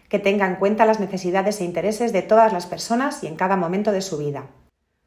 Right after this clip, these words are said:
Una ciudad para nuestros mayores. El Gobierno Socialista de Badía del Vallés tiene muy claro que seguirá invirtiendo recursos económicos y humanos para mejorar la vida de nuestros mayores,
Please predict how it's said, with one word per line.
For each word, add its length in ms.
Una 240
ciudad 300
para 160
nuestros 280
mayores. 600
El 120
Gobierno 260
Socialista 460
de 100
Badía 240
del 140
Vallés 380
tiene 200
muy 160
claro 360
que 100
seguirá 260
invirtiendo 500
recursos 440
económicos 580
y 60
humanos 340
para 220
mejorar 340
la 140
vida 180
de 60
nuestros 360
mayores, 560